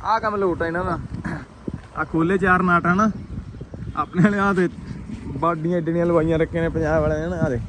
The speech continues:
ਇਹਨਾਂ ਨੇ ਤਿੰਨ ਨਟ ਖੋਲ ਕੇ ਜਿਹਦੀ ਹਾਫ ਬਾਡੀ ਆ, ਮਾਰਿਆ ਥੱਲੇ ਘੁਮਾ ਕੇ ਸਾਰਾ ਲੋਹਾ ਜਿਹਾ, ਕੋਈ ਬੱਤਾਂ ਨਹੀਂ, ਰੱਸਿਆਂ ਸਿਰ ਤੇ ਗੱਡੀ ਜਾਣੀ ਆ।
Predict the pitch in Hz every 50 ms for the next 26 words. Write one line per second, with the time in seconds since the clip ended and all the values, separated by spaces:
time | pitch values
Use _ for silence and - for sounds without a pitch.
0 | - - - - 135 147 - 170 170 160 - 165 160 156 156 151 151 151 160 139
1 | 143 151 165 156 - 170 143 98 98 - - - 135 143 143 151 156 139 127 127
2 | 123 110 123 123 113 120 139 147 151 139 127 123 131 120 - 127 120 120 120 127
3 | 143 139 127 120 113 120 113 107 117 123 113 107 113 107 110 120 120 117 - -
4 | - - - - - - - - - - - - - - - 147 151 156 147 143
5 | 139 - - - 143 139 147 147 147 - - - - - - - - 139 156 147
6 | - - 156 147 143 147 120 123 147 143 143 143 143 139 135 - - - - -